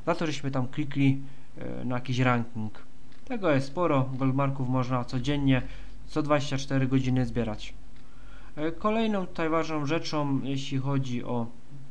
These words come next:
stronę główną, e, to są moje gry, czyli tu, gdzie mniej więcej gramy,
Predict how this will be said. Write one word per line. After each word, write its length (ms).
stronę 420
główną, 600
e, 220
to 120
są 160
moje 440
gry, 360
czyli 180
tu, 100
gdzie 200
mniej 160
więcej 380
gramy, 460